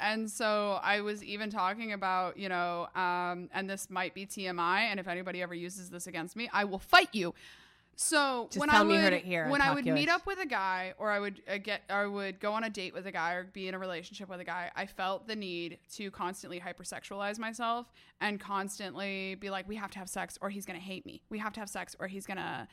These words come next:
Speaker 1: leave. We have to have sex, or, like, oh my God." Like, I had this panic in my head, um, w-, which w-, when I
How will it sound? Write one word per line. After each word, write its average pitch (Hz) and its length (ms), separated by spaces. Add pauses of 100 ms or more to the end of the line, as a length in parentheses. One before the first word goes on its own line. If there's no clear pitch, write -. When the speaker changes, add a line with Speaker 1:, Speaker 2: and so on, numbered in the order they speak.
(120)
Speaker 1:
leave. 202 380 (180)
We 233 120
have 208 120
to 214 80
have 202 100
sex, - 300
or, 202 300 (260)
like, 196 300 (280)
oh 233 120
my 233 120
God." 196 380
Like, 185 140
I 190 80
had 220 180
this 214 220
panic 233 640
in 196 120
my 175 200
head, 143 460 (420)
um, 180 560
w-, - 180 (380)
which 240 260
w-, 226 180 (420)
when 226 180
I 202 340